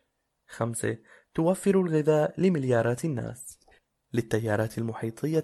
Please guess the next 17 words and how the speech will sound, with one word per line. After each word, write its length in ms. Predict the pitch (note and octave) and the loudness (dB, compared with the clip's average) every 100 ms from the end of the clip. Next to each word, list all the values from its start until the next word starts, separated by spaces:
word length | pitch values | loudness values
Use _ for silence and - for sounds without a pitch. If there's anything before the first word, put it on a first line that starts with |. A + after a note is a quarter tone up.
| D#3 | -4
الدافئة 680 | B2+ D#3+ E3 - D#3 D#3 - - - | 0 2 2 -4 -4 -4 -6 -4 0
أثر 340 | A#3 A3+ G#3+ | 2 2 2
فاعل 460 | G3+ G#3 A3 G3+ F3+ | 2 2 2 2 0
في 80 | D#3+ | -2
الموانئ 540 | D3 C3+ C3+ C3+ C#3+ - | -2 0 0 0 -4 0
التي 300 | C3 A#2+ B2 | 2 2 -2
تتعرض 500 | A#2 A2 A#2+ C#3 A#2+ | -4 -2 0 0 0
للتجمد 680 | C#3+ - C3 C#3 D#3 D3 D#3 | -4 -4 -4 -2 -4 -4 -6
شتاء، 520 | - - - - A#2 _ _ A2 | -6 -6 -6 -8 -12 _ _ -4
ويتجلى 580 | G#2+ G#2+ G#2 A2+ A2+ | -2 -2 0 0 0
أثرها 640 | A2+ C#3+ C#3+ B2+ B2 B2+ _ D#3+ | 0 -2 -2 -2 -6 -6 _ -8
برفع 640 | C3+ - _ A2 G#2+ A2+ | -8 -10 _ -2 0 0
درجة 360 | G#2+ A2+ A2+ - | 0 0 -2 -6
حرارة 440 | - A2+ B2 E3 F3+ | -4 0 2 0 -2
سواحل 520 | F3 F3+ F3 E3+ E3 | -2 0 2 0 0
المناطق 580 | D#3+ C3+ C#3 C#3+ - - | -2 -2 0 -2 -2 -2
الباردة، 640 | C#3 B2+ C#3 C#3 C3+ C#3 | 0 2 0 0 -4 -6